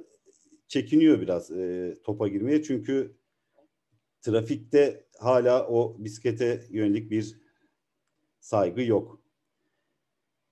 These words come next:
E, bir diğer projemiz yine iki bin yirmi yılında onaylanan derneğimiz adına gönderdiğimiz projemiz. Aslında bunu da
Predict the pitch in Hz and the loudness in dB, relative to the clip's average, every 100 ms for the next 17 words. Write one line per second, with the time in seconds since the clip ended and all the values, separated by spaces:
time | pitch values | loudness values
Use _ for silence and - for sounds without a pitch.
0 | _ - 117 117 113 113 113 113 110 - | _ -2 2 4 4 4 2 0 -2 -8
1 | _ _ _ 107 135 143 123 151 151 120 | _ _ _ -4 0 0 4 6 8 4
2 | - - _ _ 123 120 113 104 113 120 | -2 -20 _ _ -2 0 0 0 0 -2
3 | 113 120 123 117 117 _ _ _ _ _ | -4 -4 -6 -6 -12 _ _ _ _ _
4 | - 98 113 120 117 104 98 104 101 104 | -14 -6 -4 -2 0 0 0 0 2 2
5 | 147 165 151 - _ _ _ _ _ _ | 0 -2 -6 -14 _ _ _ _ _ _
6 | _ _ _ _ _ _ _ _ - 123 | _ _ _ _ _ _ _ _ 0 2
7 | 127 127 117 104 92 90 87 87 80 - | 2 0 -2 -2 -2 -4 -2 -4 -6 -10
8 | 82 85 87 98 113 123 113 135 127 139 | -12 -10 -8 -10 -6 -6 -4 -4 -2 -2
9 | 131 135 123 - | 2 2 2 -6